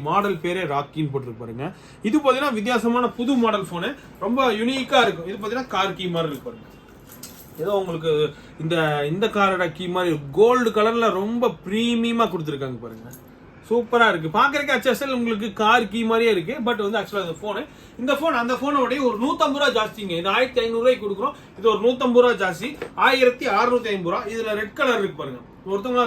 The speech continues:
ரெட் கலர் ஷிஃப்ட் கார்லாம் வச்சிருப்பீங்க. சும்மா நீங்க கார் கீ மாதிரி வாங்கி யூஸ் பண்ற ஒரு ஃபோன் மாதிரி நீங்க வாங்கினா இந்த ஃபோன் ட்ரை பண்ணலாம். பாக்குறதுக்கு கார் கீ மாதிரி இருக்கும். ரொம்ப அழகான கியூட்டான ஒரு ஃபோன் இந்த ஃபோனு. நெக்ஸ்ட் வந்து பாத்தீங்கன்னா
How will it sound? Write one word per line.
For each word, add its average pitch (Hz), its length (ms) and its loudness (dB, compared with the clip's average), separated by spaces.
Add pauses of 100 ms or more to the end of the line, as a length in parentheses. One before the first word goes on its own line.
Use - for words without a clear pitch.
ரெட் 208 160 -8
கலர் 247 240 2
ஷிஃப்ட் 254 320 -6
கார்லாம் 233 240 4
வச்சிருப்பீங்க. 170 420 -8 (400)
சும்மா 262 240 -4
நீங்க 233 160 -2 (140)
கார் 247 340 0
கீ 269 100 6 (160)
மாதிரி 262 280 2
வாங்கி 240 240 0 (160)
யூஸ் 240 180 -6
பண்ற 226 220 0 (160)
ஒரு 196 160 -8
ஃபோன் 233 260 4
மாதிரி 226 220 -2
நீங்க 196 160 -10
வாங்கினா 202 280 -8
இந்த 180 160 -8
ஃபோன் 202 280 -6
ட்ரை 170 200 -2
பண்ணலாம். 170 320 -6 (320)
பாக்குறதுக்கு 254 420 0
கார் 240 220 0
கீ 240 160 -4
மாதிரி 240 180 0
இருக்கும். 240 240 -8 (200)
ரொம்ப 233 160 -2 (100)
அழகான 247 420 4 (140)
கியூட்டான 254 420 2 (120)
ஒரு 175 160 0
ஃபோன் 208 240 -2
இந்த 165 180 0
ஃபோனு. 175 220 -2 (440)
நெக்ஸ்ட் 254 300 -4
வந்து 277 180 -4
பாத்தீங்கன்னா 247 320 0